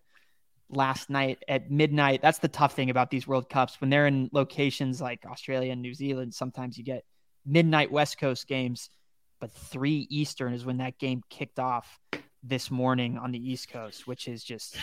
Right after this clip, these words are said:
absolutely brutal. And, you know, y-, you want as many of your fans to be able to watch the game as possible. And when it's a team like the United States playing,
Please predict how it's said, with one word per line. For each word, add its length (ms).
absolutely 520
brutal. 420
And, 400
you 80
know, 120
y-, 220
you 140
want 160
as 140
many 260
of 120
your 100
fans 380
to 40
be 80
able 140
to 40
watch 260
the 60
game 180
as 100
possible. 440
And 80
when 100
it's 100
a 60
team 180
like 180
the 60
United 200
States 280
playing, 420